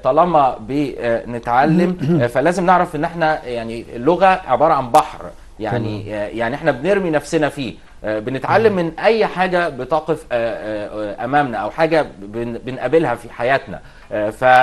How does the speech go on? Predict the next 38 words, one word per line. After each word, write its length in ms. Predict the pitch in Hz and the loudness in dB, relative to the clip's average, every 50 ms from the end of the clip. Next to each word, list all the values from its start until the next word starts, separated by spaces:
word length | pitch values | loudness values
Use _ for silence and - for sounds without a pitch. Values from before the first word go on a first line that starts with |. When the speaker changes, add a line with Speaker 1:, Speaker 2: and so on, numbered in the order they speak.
| 127 120 - | 6 4 2
Speaker 1:
ف-، 60 | 131 | 0
فبالتالي 640 | 123 120 117 135 127 131 139 - 185 208 220 226 | 0 0 0 -2 -4 -4 0 2 4 4 4 2
ممكن، 440 | 202 202 233 220 - - 226 214 208 - - - - | 2 0 0 -2 0 0 0 0 0 -2 -10 -14 -8
آه، 80 | - 110 | -6 0
ضروري 380 | 113 123 131 147 196 233 214 165 | 2 4 4 6 4 4 2 2
جدًا 260 | 151 190 185 190 180 165 151 | 0 0 2 2 0 0 0
ان 80 | 151 | -2
احنا 200 | 175 165 170 170 | -4 -4 -2 0
نعمل، 400 | 151 151 160 170 165 170 175 180 170 - - - - - | 2 2 2 2 4 2 2 0 -2 -6 -14 -20 -12 0
آه، 720 | - 120 123 123 123 123 123 120 120 - - 113 120 120 | 4 6 8 10 10 10 10 8 6 4 4 4 4 4
آه، 20 | 113 | 2
يعني، 340 | 82 131 131 131 127 139 147 | 2 2 2 2 2 2 4
notes. 500 | 170 180 147 104 92 - - - - - - - - - | 6 6 6 4 2 -4 -12 -18 -18 -20 -20 -4 0 4
اي 160 | 202 214 196 | 4 4 4
حاجه 380 | - 180 196 180 165 139 117 | 2 2 0 2 2 2 0
بنتعلمها، 800 | 104 104 120 135 131 - 117 110 117 131 156 165 175 190 202 214 - - - - - - | 0 0 -4 -6 -4 -2 -2 0 0 0 0 2 2 0 0 0 -4 -12 -20 -14 -8 -4
آه، 220 | 110 113 107 - - | -4 -2 -4 -4 -6
بنعمل 440 | 117 127 135 123 113 120 123 120 127 | -4 -2 -2 -2 0 -2 -2 0 0
لها، 200 | 143 151 151 139 | 0 0 0 -2
بنكتب 460 | 127 127 113 110 - - 123 120 131 | -4 -6 -8 -8 -6 -6 -6 -2 -2
لها 200 | 139 147 151 160 | 0 2 2 2
notes. 400 | 185 208 180 127 - - - - | 4 4 2 2 -2 -6 -14 -12
Speaker 2:
طبعًا. 180 | - 131 120 113 | -10 -10 -6 -2
Speaker 1:
والنوتس 400 | 127 139 160 214 247 247 - - | 0 2 4 4 2 2 0 -4
دي 60 | 247 226 | 0 4
من 60 | 220 | 6
وقت 200 | 220 220 208 226 | 6 6 6 4
للتاني، 460 | 214 196 185 - 208 202 202 202 196 - - - - - | 2 0 2 2 2 4 2 0 -4 -6 -12 -14 -6 -2
آه، 200 | 120 127 123 - | -2 0 0 0
نراجعها. 540 | 135 147 156 160 156 165 214 185 143 113 101 | 2 4 4 6 6 6 6 6 6 2 -2
فكلمنا 540 | 95 - 113 110 113 - 123 135 175 214 208 | -4 -4 -4 -4 -4 -4 -4 -2 -2 -2 0
حضرتك 400 | 180 190 175 202 202 202 190 196 | 0 0 2 2 4 4 4 6
عن 160 | - 165 160 143 | 6 4 4 2
Speaker 2:
<clears throat> 80 | 113 151 | 0 -2
Speaker 1:
اهميه 460 | 143 147 147 160 180 208 220 208 202 - - - | -2 -2 -2 -2 -2 -2 -2 -2 -4 -6 -8 -6
النوتس 580 | 143 147 147 160 175 175 175 170 - - - 127 | -6 -4 -2 0 2 2 0 0 -4 -8 -12 -12
في، 320 | 120 - - 147 156 156 | -12 -8 -4 0 0 0
آه، 40 | 156 | 0